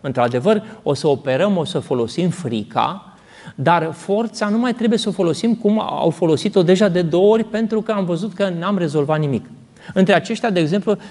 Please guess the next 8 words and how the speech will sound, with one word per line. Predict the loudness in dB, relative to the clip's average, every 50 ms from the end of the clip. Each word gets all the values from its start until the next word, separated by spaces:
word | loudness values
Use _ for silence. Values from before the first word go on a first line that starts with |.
| -20
se | -20 -2 2 2
aflau | 2 2 2 2 4 4 2 2 -2 -12 -8
Antonio | -4 -4 -2 -2 -2 -2 0 2 2 2 2
Gramsci | 2 2 0 0 0 -2 -4 -6 -8 -12 -8 -6 -4 -4 -2 -4
și, | -6 -6 -6 -2 0 2 2 2 2 0 -2 -8 -18 -20 -20 -20 -20 -20 -20 -20 -20 -20 -20 _ _ _ _ _ _ _ _ _ _ _ _ _ _ _ _ _ _
ă, | 2 4 6 6 6 4 2 0 -2 -6 -16 -16 -10 -8 2
Gheorg | 4 4 6 6 4 2
Lukács, | 0 2 2 2 2 2 0 -4 -6 -6 -8